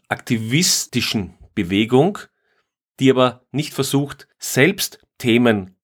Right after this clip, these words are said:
aggressiv in den Vordergrund zu stellen, sondern eher darauf zu verweisen, was die Wissenschaft an Erkenntnissen führt. Das ist, glaube ich, ein interessantes Zusammenspiel, über das ich gerne auch noch in einer eigenen Episode sprechen werde.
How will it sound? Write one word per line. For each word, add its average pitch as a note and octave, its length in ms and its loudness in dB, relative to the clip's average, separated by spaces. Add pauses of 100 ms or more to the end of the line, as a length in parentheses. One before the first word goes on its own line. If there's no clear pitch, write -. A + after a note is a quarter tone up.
(160)
aggressiv A2+ 420 -2
in A2+ 60 -2
den G#2 80 0
Vordergrund G2 400 -2
zu G#2+ 80 -2
stellen, G#2+ 220 -2
sondern A#2+ 320 -6
eher B2 380 0
darauf A2+ 240 0
zu - 100 -10
verweisen, G#2+ 540 0
was G#2+ 240 2
die A2 160 -6
Wissenschaft - 500 -8
an G2 100 -6
Erkenntnissen F2+ 540 -8
führt. C#3+ 420 -8 (680)
Das A#2+ 180 0
ist, C3+ 120 -2
glaube B2 220 2
ich, C3 80 0
ein A#2+ 40 6
interessantes A2 580 0
Zusammenspiel, G#2 840 -2 (160)
über B2 200 2
das A#2 220 4
ich - 120 -8
gerne G#2 300 2
auch F#2 120 0
noch G2 300 0 (240)
in F#2+ 340 -4
einer F#2 160 -2
eigenen D#2+ 320 -4
Episode E2 600 -6 (160)
sprechen - 400 -8
werde. A1 200 -12